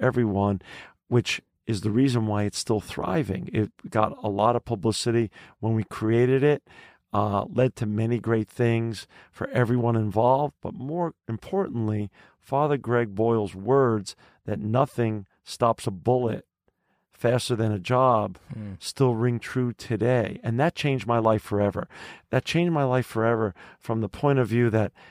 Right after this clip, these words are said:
Speaker 1: there's gonna be a lot of things you could do to make money and a lot of opportunities and voids in marketplaces, uh, as we travel through this great journey. But everything that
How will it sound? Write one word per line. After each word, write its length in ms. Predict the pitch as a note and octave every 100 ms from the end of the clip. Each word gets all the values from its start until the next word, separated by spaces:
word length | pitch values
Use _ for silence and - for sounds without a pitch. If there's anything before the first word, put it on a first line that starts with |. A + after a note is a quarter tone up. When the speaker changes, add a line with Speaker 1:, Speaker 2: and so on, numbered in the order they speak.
| - _
Speaker 1:
there's 180 | A2+ G2
gonna 160 | B2 A#2+ A2
be 60 | F#2+
a 60 | G#2
lot 140 | C3
of 100 | D3+
things 440 | - B2+ B2 G#2 -
you 100 | G#2+
could 200 | - G2+
do 160 | A2+ A2
to 80 | G2+ G2+
make 100 | F#2+ -
money 460 | F#2+ F#2 F2 - _ _ _ - - - -
and 80 | G#2+
a 40 | G2+ A#2+
lot 140 | C#3+
of 120 | C#3
opportunities 640 | A#2 A#2 A2 - A#2+ A2 F2+
and 180 | G2+ F#2+
voids 640 | G#2 A2 G2+ G2+ - - _ - _ _
in 360 | A2+ A2 G2 F#2 -
marketplaces, 1080 | A2 A#2 - - - F#2+ - - - - _ _ _ _ -
uh, 40 |
as 340 | G2+ F#2 G#2+ F2
we 140 | G#2
travel 460 | - A#2 G#2+ G2 G2
through 440 | - G#2 G#2 F#2+ - - _
this 160 | G#2 -
great 280 | - A2 -
journey. 480 | A2 G#2+ F#2+ F#2+ - - - - _
But 220 | B2 A2+ _ _ _ _
everything 720 | C#3 B2+ C3+ C3+ - C#3+ C#3
that 180 | A#2+ G#2+